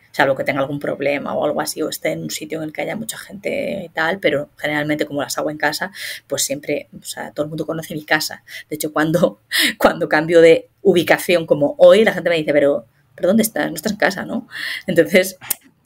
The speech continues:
¿sabes? La gente ya conoce los cuadros que tengo en mi casa, si me mudo de casa, en plan, "Ya te has mudado". <laughs> Entonces, porque yo soy así, o sea, soy como, como muy familiar en ese sentido y doy la confianza suficiente como para que ellos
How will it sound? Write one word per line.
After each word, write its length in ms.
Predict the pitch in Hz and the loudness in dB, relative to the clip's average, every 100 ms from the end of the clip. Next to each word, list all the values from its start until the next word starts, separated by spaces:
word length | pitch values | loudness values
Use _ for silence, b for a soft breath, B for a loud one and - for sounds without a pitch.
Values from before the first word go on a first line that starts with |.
| - - | -8 2
¿sabes? 260 | 233 185 | 4 4
La 80 | 143 | 0
gente 240 | - 147 | -2 2
ya 100 | 156 | 2
conoce 260 | 156 156 156 | 2 0 2
los 100 | 143 | 2
cuadros 220 | 160 165 | 6 6
que 100 | - | 6
tengo 160 | 151 190 | 4 4
en 60 | 170 | 2
mi 120 | 135 | 2
casa, 440 | 160 196 160 - | 4 2 -2 -6
si 100 | - | -2
me 100 | 156 | -2
mudo 260 | 147 185 185 | 0 6 6
de 140 | 147 | 6
casa, 220 | 175 170 | 2 2
en 60 | 156 | 0
plan, 140 | 147 | 0
"Ya 100 | 160 | 2
te 60 | 269 | 0
has 80 | 262 | 0
mudado". 460 | 165 190 214 165 - | 6 8 6 4 0
<laughs> 600 | 220 - - - 294 233 | -2 -6 -4 -2 -2 -4
Entonces, 420 | - 175 180 - _ - | 2 4 4 -2 _ -4
porque 220 | 160 156 | -2 2
yo 100 | 160 | 2
soy 220 | 156 196 | 2 4
así, 400 | 175 - 190 190 - | 4 2 -2 -2 -2
o 40 | |
sea, 120 | 151 | -2
soy 220 | 147 160 | 2 2
como, 500 | 156 180 160 143 139 - _ | 4 4 6 4 2 -6 _
como 180 | 151 143 | -4 0
muy 140 | 147 | 0
familiar 420 | 147 151 151 147 | 0 0 4 2
en 80 | 139 | 2
ese 140 | 139 - | -2 -4
sentido 500 | 147 139 135 123 - B B B B - | -6 -6 -4 -4 -6 B B B B 2
y 140 | 160 | 6
doy 260 | 160 156 151 | 6 4 4
la 160 | 165 - | 2 2
confianza 960 | 151 147 156 139 143 - 139 135 127 - - _ _ _ - - | 0 -2 0 0 -2 -2 0 0 -2 -8 -16 _ _ _ -12 -2
suficiente 640 | 190 185 - 175 170 214 | -2 -2 4 4 4 -2
como 220 | 202 151 | 0 0
para 240 | 156 147 147 | 2 2 2
que 160 | 147 | 2
ellos 420 | 156 170 180 196 | 4 6 6 4